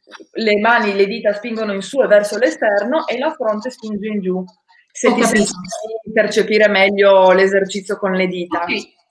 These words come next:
Speaker 2: Proverò, forse così, mm, spingo me-, fa-, e faccio meno pressione rispetto al palmo, che probabilmente è più forte, quindi forse con questo
Speaker 1: Sì,
Speaker 2: alternativo.
Speaker 1: alcune persone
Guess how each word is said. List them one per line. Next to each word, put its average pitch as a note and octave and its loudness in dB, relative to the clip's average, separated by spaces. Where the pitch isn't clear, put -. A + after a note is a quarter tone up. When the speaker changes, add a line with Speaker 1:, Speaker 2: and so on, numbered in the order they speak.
Speaker 2:
Proverò, C#4+ 4
forse G4 4
così, D4+ 2
mm, B3 4
spingo C#4+ 4
me-, C#4 4
fa-, C#4 0
e C4+ 4
faccio C4 2
meno C4+ 6
pressione C4 2
rispetto B3+ 0
al G#3+ 0
palmo, F#3+ 2
che G#3 0
probabilmente G#3 2
è G#3 -2
più A3 -2
forte, F#3+ -2
quindi G#3+ 0
forse A3 0
con G3+ 0
questo G3 -2
Speaker 1:
Sì, F#3 -6
Speaker 2:
alternativo. A3 2
Speaker 1:
alcune D4 6
persone B3 0